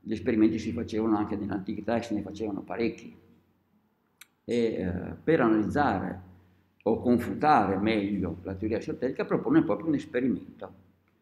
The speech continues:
Non solo, ma, eh, diversamente dall'idea di Aristotele della peristalsi, cioè dell'acqua che sp-, dell'aria che spinge la freccia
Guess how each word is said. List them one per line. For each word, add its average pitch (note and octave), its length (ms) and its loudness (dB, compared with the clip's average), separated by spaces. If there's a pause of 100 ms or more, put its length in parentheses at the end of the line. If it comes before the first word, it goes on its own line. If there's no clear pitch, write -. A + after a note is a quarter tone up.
(280)
Non A#2 200 0
solo, F#2 560 2
ma, G2+ 600 0
eh, F#2+ 80 -2
diversamente A#2 680 2
dall'idea F2 720 -2
di F#2+ 100 -2
Aristotele G#2 500 -4
della F2 180 -12
peristalsi, F2+ 600 -14
cioè F#2 120 -8
dell'acqua F#2 440 -4
che - 80 -16
sp-, - 320 -20
dell'aria G2 440 0
che F2+ 100 -10
spinge G2+ 460 -2
la F2 120 -4
freccia F#2 600 -8